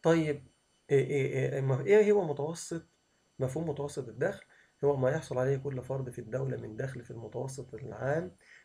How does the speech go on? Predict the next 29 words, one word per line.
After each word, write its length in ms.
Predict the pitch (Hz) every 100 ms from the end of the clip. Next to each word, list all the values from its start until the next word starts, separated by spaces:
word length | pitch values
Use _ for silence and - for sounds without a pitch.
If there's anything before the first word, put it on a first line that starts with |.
| _ -
خلال 300 | 123 139 131
سنة. 160 | 147
يعني 280 | 131 127 135
لو 160 | 123 113
جيت 180 | 135
مثلًا 420 | 127 131 135 139 - - _ _ _ _
<clears throat> 540 | - 233 - 233 156
عاوز 200 | 151 139
أعرف 300 | 147 139 -
متوسط 460 | 120 123 143 135 120
دخل 180 | 127 123
الفرد 320 | - 139 123
كام، 180 | 151 165
أقوم 320 | 123 120 135
أقسم 400 | 131 - 131 135 - - - -
الدخل 400 | 92 - 147 131
القومي 600 | 120 - 151 180 214 247 _ _ -
على 580 | 123 135 160 165 165 170
عدد 340 | 139 147 147 -
أفراد 520 | - 123 139 143 135 - _ _ -
الدولة، 540 | 117 113 165 202 208
يقوم 280 | 208 151 135
يطلع 280 | 131 147 135
لي 100 | 131
نسبة 280 | 139 131 127
صغيرة 320 | 120 131 135
كده 180 | 127 131
في 100 | -
الآخر، 440 | - 151 151